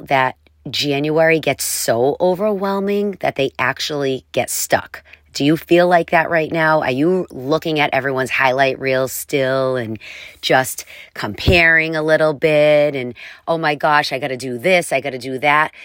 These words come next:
It almost paralyzes people. That's what I've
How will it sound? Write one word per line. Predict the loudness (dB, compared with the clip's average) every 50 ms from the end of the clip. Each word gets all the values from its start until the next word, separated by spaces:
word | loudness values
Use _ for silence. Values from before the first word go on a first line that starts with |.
| -20 _ -6
It | -4 -4 -2 -4
almost | -4 -4 -4 -6 -8 -10 -14 -18
paralyzes | -18 -14 -6 -2 0 0 0 0 -2 -2 -4 -4 -6 -6 -8 -10 -12 -12 -14
people. | -14 -12 -12 -10 -10 -10 -10 -12 -12 -14 -18 _ _ _
That's | -10 -2 0 2 2 2 0 0
what | 0 2
I've | 2 2 2 0 -2 -8